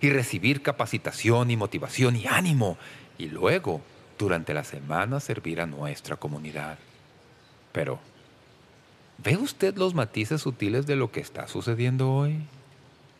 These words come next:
Cualquier cosa que podamos hacer para quitar del paso a la palabra de Dios y poner esa otra cosa en cualquier lugar. Cualquier cosa que podamos hacer para quitar del paso a la palabra de Dios y poner esa otra cosa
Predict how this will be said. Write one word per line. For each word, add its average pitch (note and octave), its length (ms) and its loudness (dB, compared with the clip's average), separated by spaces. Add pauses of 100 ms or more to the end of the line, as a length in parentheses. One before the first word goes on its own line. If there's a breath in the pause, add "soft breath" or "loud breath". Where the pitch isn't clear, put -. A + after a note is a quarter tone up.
(160)
Cualquier F3+ 480 0
cosa F#3+ 260 2
que D3+ 120 0
podamos D#3+ 480 2
hacer A#2+ 260 0
para A2+ 220 0
quitar - 580 -2
del G#2 160 0
paso F#2+ 400 -2
a G2+ 60 4
la F#2+ 100 0
palabra F2+ 460 0
de D#2 120 -4
Dios F#2+ 240 0
y A2 40 -4
poner G2 400 0 (680)
esa F3+ 180 0
otra C4+ 200 0
cosa A#2+ 440 -2 (160)
en F#2 120 -4
cualquier E2 340 -2
lugar. - 460 -10 (320)
Cualquier B2 600 2
cosa A2+ 340 2
que A2+ 140 -2
podamos G#2 580 -2
hacer F#2 300 -2
para F2+ 180 -2
quitar - 380 -2
del G#2+ 180 0
paso F2 300 -2
a D2+ 40 -2
la C#2 100 -6
palabra G2 460 -2
de - 120 -12
Dios G2+ 280 2
y B2+ 100 -4
poner F2 300 0
esa D3 260 2
otra D#3 260 2
cosa - 460 -4